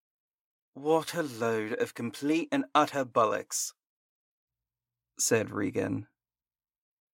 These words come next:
"And I'm surprised at you two for believing in it." "I don't believe in it,"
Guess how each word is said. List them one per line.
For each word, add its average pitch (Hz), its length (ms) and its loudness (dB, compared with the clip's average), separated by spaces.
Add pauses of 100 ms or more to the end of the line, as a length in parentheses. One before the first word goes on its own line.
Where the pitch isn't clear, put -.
(380)
"And 185 160 6
I'm 254 180 8
surprised 175 540 4
at 165 80 0
you 202 180 -6
two 226 220 2
for 147 120 -4
believing 151 600 -2
in 101 100 0
it." - 240 -8 (1400)
"I 135 400 0 (140)
don't 127 580 -2
believe 113 680 -6
in 87 120 -10
it," - 400 -18